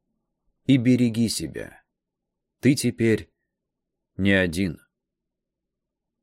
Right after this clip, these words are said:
Скис. Потерялся боярчик после отъезда Софьи. Писал плакаты, стенгазету и объявления с пропусками, ошибками, бродил по расположению полка,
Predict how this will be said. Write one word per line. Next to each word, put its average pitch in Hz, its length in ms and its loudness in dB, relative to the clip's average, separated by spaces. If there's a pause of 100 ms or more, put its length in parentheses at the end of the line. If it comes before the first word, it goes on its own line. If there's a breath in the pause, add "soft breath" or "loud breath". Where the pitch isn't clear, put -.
(460)
Скис. - 600 -10 (880)
Потерялся 113 680 0
боярчик 78 600 -6
после 78 360 -6
отъезда 73 460 -8
Софьи. - 460 -12 (640 loud breath)
Писал 156 420 -2
плакаты, 117 720 -2
стенгазету 104 840 -2
и 107 60 0
объявления 92 680 -2
с - 120 -10
пропусками, 101 1040 -4
ошибками, 95 800 -10 (420)
бродил 113 500 0
по 113 140 -4
расположению 98 800 -6
полка, 101 520 -4